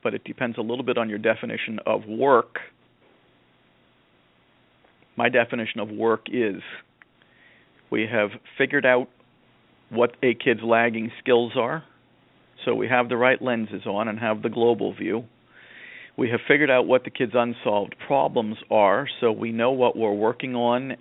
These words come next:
and we have prioritized, and we are solving those problems collaboratively and proactively, so that we're not just working on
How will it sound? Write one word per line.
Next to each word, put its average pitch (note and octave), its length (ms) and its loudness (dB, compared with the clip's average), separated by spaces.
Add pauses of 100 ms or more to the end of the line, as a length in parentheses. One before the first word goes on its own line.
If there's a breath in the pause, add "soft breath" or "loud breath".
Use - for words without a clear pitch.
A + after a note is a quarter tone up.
and A2 400 -4
we A2+ 400 -4 (1120)
have A2+ 160 0 (180)
prioritized, C3+ 1040 4
and A#2+ 260 0
we A#2+ 300 -2
are A#2 180 2 (140)
solving C#3 380 0
those B2 220 0
problems A#2+ 640 0
collaboratively B2 760 0
and G2 120 -6
proactively, A2+ 920 -2 (920 soft breath)
so A#2 140 4
that A#2 80 4
we're A#2 160 2
not B2+ 300 2
just C3 520 2
working C3+ 380 0
on G#2 320 -2